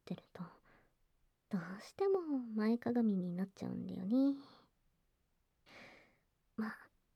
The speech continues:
顔近いとね、恥ずかしいとは思うけど、そのうち慣れるよ。それはともかく、今から、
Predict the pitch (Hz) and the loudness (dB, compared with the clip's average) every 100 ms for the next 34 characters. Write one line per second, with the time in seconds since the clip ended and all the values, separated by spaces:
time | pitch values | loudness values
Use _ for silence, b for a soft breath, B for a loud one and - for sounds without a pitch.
0 | _ _ _ _ _ _ - 226 233 - | _ _ _ _ _ _ -2 0 0 -4
1 | - 247 247 220 190 - - _ _ _ | -6 -4 -4 -6 -8 -10 -20 _ _ _
2 | _ _ _ _ _ _ _ 185 - - | _ _ _ _ _ _ _ -8 -6 -8
3 | 339 - 392 - 190 - - - - - | -12 -16 -18 -14 -16 -16 -20 -20 -20 -20
4 | - _ _ _ _ _ _ _ _ _ | -20 _ _ _ _ _ _ _ _ _
5 | _ _ _ _ _ _ - 247 269 269 | _ _ _ _ _ _ -2 0 2 -2
6 | - 277 262 294 285 269 311 _ _ _ | -4 -4 -4 -6 -8 -8 -10 _ _ _
7 | _ _ _ _ _ _ _ _ _ _ | _ _ _ _ _ _ _ _ _ _
8 | _ _ _ _ B B B B B B | _ _ _ _ B B B B B B
9 | B _ - - 220 214 226 226 220 214 | B _ -14 -12 -8 -4 -2 -2 -2 -6
10 | _ 240 233 214 - - - - - 214 | _ -4 -2 -2 -6 -14 -14 -16 -14 -10
11 | 214 - - - _ _ _ _ _ _ | -8 -8 -12 -16 _ _ _ _ _ _
12 | B B B B B B _ _ _ _ | B B B B B B _ _ _ _
13 | _ _ _ _ - 233 220 226 - 190 | _ _ _ _ -6 -2 -2 -4 -6 -8